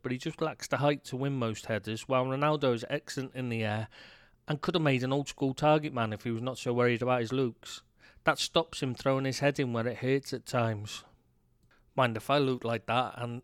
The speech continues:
earn as much as he does off his looks, I'd probably be the same. Set pieces are another way, another example of the different think-, way of thinking of the two players.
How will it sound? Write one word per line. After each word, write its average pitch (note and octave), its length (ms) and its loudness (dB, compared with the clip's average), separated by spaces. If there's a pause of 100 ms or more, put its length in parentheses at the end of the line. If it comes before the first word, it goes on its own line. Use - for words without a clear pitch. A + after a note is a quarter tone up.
earn C3+ 220 0 (160)
as B2+ 160 -2
much C#3 240 -2
as A#2+ 80 0
he D3 140 0
does B2+ 240 2
off A#2+ 160 0
his A2 160 -4
looks, A#2 340 -4
I'd D3+ 220 -2
probably A#2+ 260 -6
be B2 140 -4
the A#2+ 160 -8
same. B2+ 380 -6 (920)
Set - 380 2
pieces D3 480 2 (100)
are B2+ 160 4
another C#3+ 360 -2 (320)
way, A#2+ 400 -2
another C#3+ 380 2
example B2+ 540 -2
of A2 100 -8
the C3 80 -2
different C#3 420 -4
think-, D3 300 -2
way D3 160 8
of C#3 80 6
thinking C#3+ 400 -2
of G#2 120 -6
the A2 100 -2
two A#2+ 200 -4
players. A#2+ 520 -2